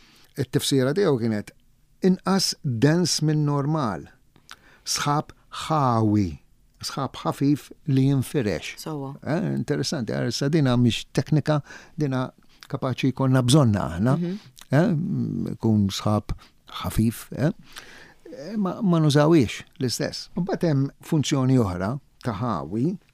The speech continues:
Speaker 1: sewa, bħala avverbju, illi tfisser rari. Illum ħawi issibhom dawn id-drawiet,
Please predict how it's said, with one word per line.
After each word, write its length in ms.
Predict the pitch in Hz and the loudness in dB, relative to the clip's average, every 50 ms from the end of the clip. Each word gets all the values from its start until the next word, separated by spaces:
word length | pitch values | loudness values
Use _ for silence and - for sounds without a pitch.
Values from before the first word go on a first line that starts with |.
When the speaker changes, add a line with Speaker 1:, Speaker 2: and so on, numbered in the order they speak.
| _ _ _ | _ _ _
Speaker 1:
sewa, 380 | - - 107 104 143 180 202 - _ _ - - _ - - _ _ - _ _ _ _ | -12 -10 -6 -6 -4 -6 -6 -8 _ _ -20 -20 _ -20 -20 _ _ -20 _ _ _ _
bħala 280 | - 165 160 175 175 - - _ _ _ | 0 0 2 2 0 -2 -6 _ _ _
avverbju, 760 | - 160 139 123 113 160 180 151 131 113 107 101 95 80 78 - _ _ - | 0 0 0 0 2 4 4 6 4 4 2 2 0 0 -2 -8 _ _ -2
illi 140 | 196 165 127 | 0 0 0
tfisser 520 | - - 151 - - - 151 156 143 139 | 0 0 -2 0 0 0 0 2 2 2
rari. 580 | 143 151 147 127 113 107 104 107 101 87 78 - - _ _ _ _ _ _ _ _ _ _ - - - - - - | 0 0 2 2 2 4 4 4 4 2 0 -2 -8 _ _ _ _ _ _ _ _ _ _ -20 -20 -20 -20 -6 0
Illum 380 | - 131 143 185 180 160 143 123 | 2 4 4 4 2 2 0 0
ħawi 720 | - - - 175 160 135 123 120 117 113 117 113 107 120 - | -2 -2 0 2 2 4 4 4 6 6 6 4 4 2 0
issibhom 580 | 127 113 - - - 120 117 113 151 147 143 127 | -2 -2 0 2 2 2 2 2 4 4 6 6
dawn 240 | 117 107 110 113 113 | 6 6 6 6 6
id-drawiet, 720 | 110 110 107 107 117 113 110 104 104 110 127 139 - - | 6 6 6 6 6 8 8 8 8 8 8 6 4 -2